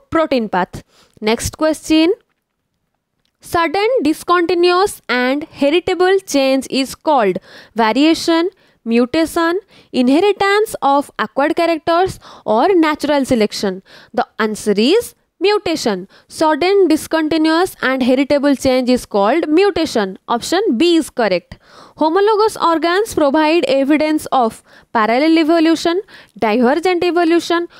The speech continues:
convergent evolution or none of the above. Homologous organs provide evidences of divergent evolution. That's why option B is correct. Next question. Darwin's finches provided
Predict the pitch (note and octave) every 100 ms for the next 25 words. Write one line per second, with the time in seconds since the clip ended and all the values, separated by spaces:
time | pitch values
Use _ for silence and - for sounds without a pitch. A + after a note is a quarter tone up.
0 | - - G#3+ G#3 B3 G3+ C4+ E4 F4 F4
1 | E4+ E4+ E4+ E4 - C4 B3 A3+ G#3+ F#3
2 | G3+ F#3 F3+ - - - - A3+ A#3 D4+
3 | D#4 D#4 D4 D#4 D4+ E4 G#4+ - B3+ B3+
4 | C4 D#4+ - A3 A#3 A#3 A3+ A3 - G3+
5 | G4 - _ _ C4 E4 F4 F#4+ E4+ C#4+
6 | C4 B3+ A3 G#3 F#3+ F#3 - - A3 A3+
7 | A3+ A#3 D4+ - A#3+ A3 C#4+ F4+ C4 G4
8 | G4 - C4 G#3 F#3 - - _ - _
9 | A3 - - D4 C#4 D#4 D#4+ G4+ - -
10 | - G#3+ B3+ B3+ C#4 F4+ G#4 G#4+ F#4+ F4+
11 | F#4 G4 A#4 - C#4+ C4+ D#4 D#4 D#4+ F4